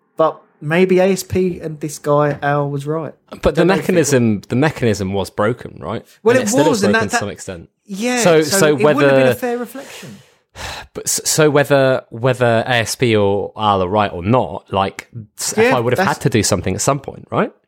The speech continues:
Speaker 1: That's a good point, Finn.
Speaker 2: So, so maybe, I don't know. It, it,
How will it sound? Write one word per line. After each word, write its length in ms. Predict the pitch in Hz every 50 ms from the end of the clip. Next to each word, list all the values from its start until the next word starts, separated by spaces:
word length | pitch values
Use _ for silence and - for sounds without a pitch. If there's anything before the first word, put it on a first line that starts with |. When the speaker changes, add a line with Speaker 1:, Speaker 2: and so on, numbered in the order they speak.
| - - - _ -
Speaker 1:
That's 120 | 151 143
a 40 | -
good 140 | - 147 143
point, 220 | - 123 110 98
Finn. 140 | - - 98
Speaker 2:
So, 200 | 107 - 165 147
so 380 | - - 156 147 143 139 135 131 -
maybe, 1000 | 135 135 139 139 139 139 143 139 131 147 139 131 127 123 120 120 120 117 110 _ _ _ _ _ _ _ _ _ _ _ _ _ _ _ _ _ _ _ _ _ _ _ _ _ _ _ _ _ - - - - - - - -
I 80 | 120 117
don't 120 | 123 127
know. 180 | 131 117 92 - _ _ _ _ _ _
It, 140 | - 139 - -
it, 180 | 151 156 -